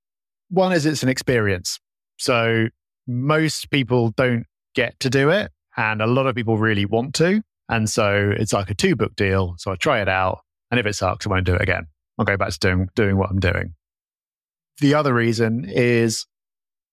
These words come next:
there's more potential upside. So you're not gonna get a Mark Manson,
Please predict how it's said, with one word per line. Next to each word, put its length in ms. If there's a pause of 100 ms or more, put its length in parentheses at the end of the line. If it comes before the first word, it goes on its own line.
(220)
there's 180
more 160
potential 880 (380)
upside. 640 (280)
So 480 (500)
you're 140
not 200
gonna 220
get 420
a 440 (280)
Mark 280
Manson, 640